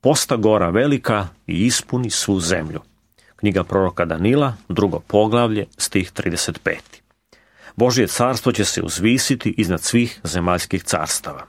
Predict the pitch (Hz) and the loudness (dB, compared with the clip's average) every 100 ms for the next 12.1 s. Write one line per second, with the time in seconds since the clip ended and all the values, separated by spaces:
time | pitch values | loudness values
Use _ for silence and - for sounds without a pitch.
0 | - _ _ _ _ _ _ _ _ _ | -20 _ _ _ _ _ _ _ _ _
1 | _ _ _ - - - - 143 185 190 | _ _ _ -14 -14 -4 2 4 4 2
2 | 156 147 156 131 120 131 131 123 120 123 | 4 4 4 4 4 4 4 4 6 6
3 | 90 76 - - _ _ _ _ _ - | 2 -2 -8 -10 _ _ _ _ _ 0
4 | 185 139 123 107 110 120 117 110 104 107 | 2 4 2 2 2 2 2 2 4 4
5 | 113 95 80 - 101 107 131 143 123 - | 4 2 -2 -2 2 4 4 0 -2 -8
6 | _ _ _ 90 82 110 120 95 92 104 | _ _ _ -4 0 2 0 0 2 2
7 | 107 107 113 - 101 82 78 76 - _ | 2 2 0 0 0 0 -4 -10 -18 _
8 | _ _ _ - - 104 151 165 156 143 | _ _ _ -8 0 2 4 2 2 2
9 | 120 - 110 113 107 123 143 147 92 80 | 2 2 2 4 2 2 0 0 -2 -2
10 | 78 - _ - - 110 - 135 156 160 | -8 -14 _ -20 -2 0 2 4 2 2
11 | 147 135 139 143 123 107 92 85 78 78 | 0 0 0 2 2 0 0 -2 -4 -8
12 | 82 | -10